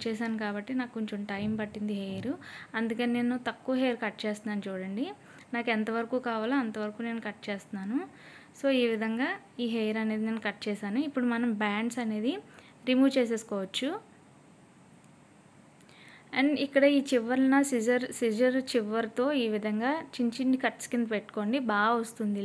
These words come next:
లేయర్ అనేది. ఇప్పుడు నేను బ్యాండ్స్ అనేది రిమూవ్ చేసేస్తున్నాను. So, ఇలా రిమూవ్ చేసిన తర్వాత చూడండి,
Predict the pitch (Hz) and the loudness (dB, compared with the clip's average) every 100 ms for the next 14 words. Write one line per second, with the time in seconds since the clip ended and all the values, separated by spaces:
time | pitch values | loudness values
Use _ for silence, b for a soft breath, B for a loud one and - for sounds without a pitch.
0 | 202 202 208 196 190 190 220 370 - B | -2 -2 -2 -4 -6 -4 -4 -4 -10 B
1 | B B B B - - - - - - | B B B B -20 -20 -20 -20 -20 -20
2 | - - - - - - - - - 247 | -20 -20 -20 -20 -20 -20 -20 -20 -8 -2
3 | 247 247 254 277 285 233 220 226 247 226 | 2 4 4 6 6 4 2 0 0 -2
4 | 214 247 233 220 226 226 214 208 208 208 | 0 2 2 2 0 0 0 -2 -4 -6
5 | 196 247 359 B B B - 262 233 262 | -2 -2 -4 B B B -2 2 4 4
6 | 294 254 254 262 262 247 247 226 214 202 | 4 4 4 4 2 2 0 -2 -2 -4
7 | 196 202 277 440 - - - - - 226 | -6 -6 -6 -6 -12 -20 -20 -10 -4 -2
8 | 220 262 | 0 0